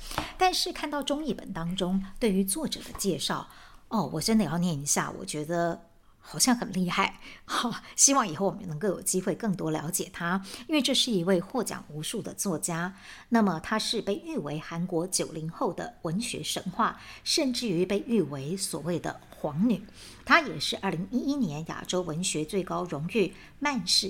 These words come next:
亚洲文学奖》的得主。而且这位作者其实他非常的年轻，他是一九六三年出生的，但是很年轻的时候，他在韩国的文坛就已经崭露头角了。这一本《请照顾我妈妈》，我之所以会在申京淑的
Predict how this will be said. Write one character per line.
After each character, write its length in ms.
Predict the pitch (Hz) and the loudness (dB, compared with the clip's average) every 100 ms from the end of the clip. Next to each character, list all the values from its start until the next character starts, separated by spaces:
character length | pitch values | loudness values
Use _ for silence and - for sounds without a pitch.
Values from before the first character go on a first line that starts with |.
| 190 | -4
亚 200 | 196 - | -8 -8
洲 260 | - 175 196 | 0 0 0
文 200 | - 147 | -4 -4
学 240 | 190 - 151 | -2 -2 -2
奖》 240 | - 151 - | -2 -4 -8
的 140 | - - | -12 -8
得 160 | 151 165 | -4 -2
主。 240 | - 180 - - - - | -2 -4 -8 -14 -12 4
而 100 | 208 | 6
且 200 | - - | 6 2
这 120 | 208 | 2
位 140 | 185 | 2
作 180 | 175 185 | 2 -2
者 160 | - - | -2 -2
其 180 | - 151 | -2 0
实 140 | - | -2
他 120 | 170 | -2
非 280 | 180 - 262 | -8 -2 0
常 200 | 277 - | 0 -4
的 80 | 139 | -4
年 240 | 151 156 | -6 -2
轻， 320 | 160 - 190 202 - - | 0 4 4 2 -4 -16
他 180 | - 226 | -2 0
是 340 | 233 - 220 165 - - | 0 0 -2 -4 -8 -2
一 160 | 269 | 0
九 260 | - - - - | 0 -2 -4 -6
六 160 | 190 175 | 0 2
三 240 | - 156 | 0 -2
年 180 | 165 214 | -6 -6
出 180 | - 156 | -4 -2
生 280 | - 165 175 | -2 0 -2
的， 160 | - - - - - | -4 -8 -14 -16 -2
但 180 | 359 339 | 2 4
是 100 | - | 4
很 160 | - 147 | 2 -4
年 200 | 139 175 | -2 0
轻 200 | - 285 | 0 2
的 80 | |
时 160 | 233 - | 0 0
候， 300 | - 185 156 - - | 2 0 0 -6 -8
他 200 | - 196 | 0 0
在 160 | 196 | 2
韩 200 | 170 156 | -2 -4
国 140 | 151 170 | -2 -2
的 80 | 160 | -2
文 180 | 147 | -2
坛 240 | 185 - 156 | -2 -2 -2
就 160 | 190 | 0
已 60 | 185 | -2
经 320 | - 160 170 | -2 -2 0
崭 140 | - - 151 | 0 -2 -2
露 120 | 156 - | -6 -6
头 180 | - 160 | -6 -2
角 240 | 180 - - | 0 -2 -4
了。 220 | - - - - - - - - | -10 -10 -12 -16 -16 -16 -4 2
这 160 | 392 | 2
一 80 | 339 | 2
本 260 | 165 151 175 | -2 -2 0
《请 160 | 190 196 | 0 0
照 160 | 180 | 0
顾 120 | 170 185 | 0 -2
我 140 | - | -4
妈 160 | 170 180 | -2 0
妈》， 140 | 180 | 0
我 140 | 190 190 | 0 0
之 160 | 240 | 0
所 200 | 226 156 | 2 0
以 140 | 170 185 | -2 -2
会 160 | 185 | -2
在 220 | 165 160 | -2 0
申 180 | 156 196 | 0 2
京 240 | 190 196 202 | 2 4 4
淑 260 | - 151 | 2 0
的 280 | 165 160 - | 0 0 -2